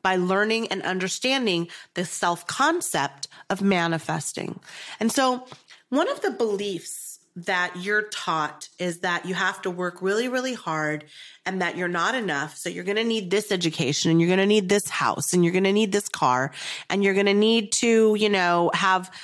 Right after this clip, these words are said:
um, alterations to the way that you look, uh, physically, mentally. You have to change your hair, you have to change your body, you have to change your reality.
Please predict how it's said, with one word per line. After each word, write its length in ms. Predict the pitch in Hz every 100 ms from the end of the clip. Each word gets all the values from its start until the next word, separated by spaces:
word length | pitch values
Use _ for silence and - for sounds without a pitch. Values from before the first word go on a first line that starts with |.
| - -
um, 560 | - 175 165 170 170 175 - - - - - _
alterations 840 | 214 240 247 254 226 226 - 226 -
to 160 | -
the 120 | 233
way 220 | 214 202 214
that 160 | 226
you 140 | 214 220
look, 500 | 175 151 - - -
uh, 220 | 180 160
physically, 800 | 156 - 214 196 190 170 156 151
mentally. 640 | 151 160 180 208 190 190 170
You 120 | 165
have 180 | 190 170
to 100 | 180
change 480 | - 208 190 190 - - - -
your 140 | 226
hair, 520 | 220 247 226 220 214 185
you 120 | 175
have 100 | 180
to 100 | 185
change 300 | - 202 196
your 100 | 214
body, 520 | 208 226 226 226 214
you 120 | 196
have 100 | 170
to 100 | 175
change 340 | 170 196 185 190
your 80 |
reality. 760 | 202 220 233 233 233 214 175 170